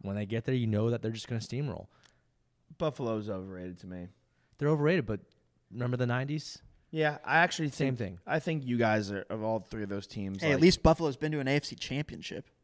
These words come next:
Speaker 2: Once Ra-, yeah, once Rashawn Slater gets back, I think it's gonna be a different story for the Chargers. I'll say that. The Cowboys and the Bills <clears throat> are a bit more set in stone, a bit more further along than the Chargers are in their quest for a Super Bowl. I,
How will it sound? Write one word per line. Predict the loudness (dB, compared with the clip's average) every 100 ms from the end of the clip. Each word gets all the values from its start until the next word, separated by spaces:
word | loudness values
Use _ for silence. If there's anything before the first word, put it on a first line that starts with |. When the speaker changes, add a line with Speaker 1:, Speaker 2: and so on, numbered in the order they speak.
| -10
Speaker 2:
Once | -8 -6
Ra-, | -4
yeah, | 0 2 0 -4 -12
once | -10 -8
Rashawn | -6 -4 -4
Slater | -6 -6 -6
gets | -8 -12
back, | -8 -8 -8
I | -10
think | -10 -10
it's | -10
gonna | -10
be | -8
a |
different | -8 -12 -14
story | -14 -12 -12
for | -14
the |
Chargers. | -12 -12 -12 -10
I'll | -10
say | -6 -4
that. | -2 -4 -4 -12 -14
The | -4
Cowboys | 6 8 8 4 2
and | -4 -6 _ -14
the | -4
Bills | 2 2 2 -4 -10 -12
<clears throat> | -12 -12 -12 -18 _ -4
are | -4
a |
bit | 0 -2
more | -2 -4
set | -2 -4
in | -4
stone, | -4 -4 -2
a |
bit | -2 -2
more | -4
further | -8 -6 -4 -4 -6
along | -4 -4 -4 -6
than | -8
the |
Chargers | -8 -6 -4 -6 -8
are | -8 -8 -8
in | -10
their | -10
quest | -10 -6 -6 -6
for | -14
a | -12
Super | -10 -10 -10
Bowl. | -10 -10 -12 -14 _ _ _ _ _
I, | -4